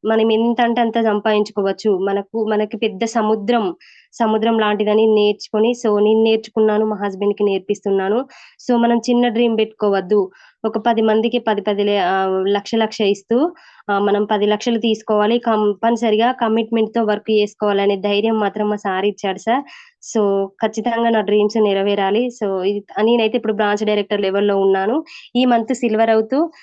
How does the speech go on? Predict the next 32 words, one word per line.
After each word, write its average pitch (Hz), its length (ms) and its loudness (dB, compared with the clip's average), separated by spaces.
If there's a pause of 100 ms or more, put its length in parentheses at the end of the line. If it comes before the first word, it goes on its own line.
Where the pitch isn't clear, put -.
(240)
ఆ, 202 200 0
so 196 200 -4
ఒక 196 340 -2
పది 208 200 0
మందికి 214 520 0
వన్, 196 400 0
వన్ 214 140 2
ల్యాక్ 196 240 0
ఇప్పిస్తూ 202 320 -6
నేను 214 160 2
టెన్ 196 200 -2
లాఖ్స్ 180 200 -6
తీసుకోవాలి 180 500 -6
సార్. 240 200 -2
Thank 202 260 -2
you 202 140 -4
సార్ 202 200 -2
నాకు 196 180 -6
ఈ 190 40 -4
అవకాశం 185 460 -4
ఇచ్చినందుకు. 185 480 -6
Thank 196 220 -4
you 196 200 -10
so 190 40 -2
much. 190 160 -4 (160)
ఫస్ట్ 233 160 -6
టైమ్ 226 160 0
సార్ 220 220 -2
నేను 214 120 0 (120)
six 196 180 -10
o'clock 190 260 -8
సెషన్ 180 280 -10